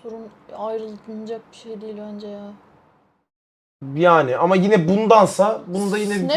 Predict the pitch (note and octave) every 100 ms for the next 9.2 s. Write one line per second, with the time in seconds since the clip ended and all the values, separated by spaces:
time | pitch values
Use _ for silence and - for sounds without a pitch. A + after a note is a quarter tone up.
0 | G3 F#3 F3+ B3 A3 G#3 F#3+ G3+ G3+ -
1 | F#3 G3+ F#3 G#3+ G#3+ F3+ D#3 C3 B2 A#2
2 | A2+ A2+ F3+ F3 F#3 F#3+ F3 - - F#3+
3 | G3+ G#3 G3+ F#3+ F#3 G3 F#3 F#3+ F#3 F#3+
4 | - F#3+ G3 E3 D3+ C#3+ D3 F#3+ G3 G3
5 | F#3 D#3+ D3+ D#3 F#3 F#3+ F3+ - F#3+ F#3
6 | F#3 F3 F3+ F#3+ G#3 F#3 D#3 C3 B2 G3
7 | C#4 B3+ A#3 C4 D#4 C#4+ B3+ C#4 B3 -
8 | G3+ G3 F#3+ - F#3+ E3+ A3 G3+ D3+ D3
9 | G#3+ G#3+